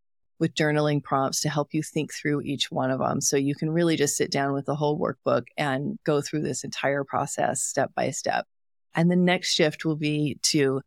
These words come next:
actually do that, to take this checklist and workbook and plan out your next year. Whether you're, whenever you're listening to this, you can start your year from right now and plan out what you want to see happen for yourself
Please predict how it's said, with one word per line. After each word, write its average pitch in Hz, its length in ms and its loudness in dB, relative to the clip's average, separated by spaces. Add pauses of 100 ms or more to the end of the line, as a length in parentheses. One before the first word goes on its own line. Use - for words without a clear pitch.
(100)
actually 165 340 4
do 175 240 4
that, - 300 2
to 170 140 4
take 170 320 2
this 156 340 2
checklist 147 560 2
and 143 180 -2
workbook 139 400 0
and 127 140 0
plan 147 300 0
out 165 200 2
your 175 140 2
next 170 360 0
year. 170 280 4
Whether 160 320 6
you're, 165 320 2
whenever 190 500 4 (140)
you're 170 220 2
listening 175 440 4
to 170 120 4
this, 147 300 4
you 147 100 2
can 156 160 0
start 151 260 4
your 151 140 2
year 143 260 2
from 147 200 -2
right 139 220 2
now 139 560 2
and 139 360 0 (400)
plan 147 300 2
out 143 340 2
what 151 160 2
you 151 140 2
want 139 360 0
to 147 120 0
see 143 180 0
happen 151 360 0
for 147 140 -4
yourself 135 560 0